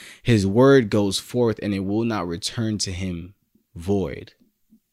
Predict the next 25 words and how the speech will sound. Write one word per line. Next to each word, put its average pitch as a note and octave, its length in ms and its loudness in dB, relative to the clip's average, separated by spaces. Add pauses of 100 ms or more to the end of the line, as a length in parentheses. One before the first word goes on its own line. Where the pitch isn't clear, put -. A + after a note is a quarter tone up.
(580)
empty. G2+ 540 -6 (1700)
Meaning B2+ 280 8
that G#2 140 4
when F#2+ 180 0
God A#2 340 2
says A2+ 440 4
something, F2 760 -4 (260)
he A#2 200 0
expects - 760 -2
for - 240 -10
it - 260 -8
to - 140 -8
come F2 220 -6
to - 120 -10
fruition. - 560 -6 (2250)
Are G#2 100 2
you A#2 180 6
the B2+ 100 6
person G#2+ 440 2
that F2 160 -2
God F#2+ 200 2
has E2+ 100 -2
said G2 260 0
something C#2 460 -6
to? - 200 -8